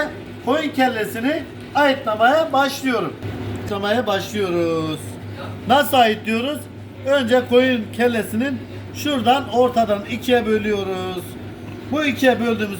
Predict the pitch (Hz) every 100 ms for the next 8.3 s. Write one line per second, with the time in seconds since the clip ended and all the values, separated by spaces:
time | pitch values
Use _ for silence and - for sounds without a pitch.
0 | 170 233 226 - 220 202 185 175 208 269
1 | 240 - - - - - - 277 294 262
2 | - - - - - - - - - -
3 | - - 202 262 277 233 196 170 175 170
4 | 165 - 220 262 208 247 285 226 269 262
5 | 233 202 180 143 - - - - - -
6 | - - - - 262 247 254 269 - -
7 | - - 240 247 214 214 196 165 185 202
8 | 247 277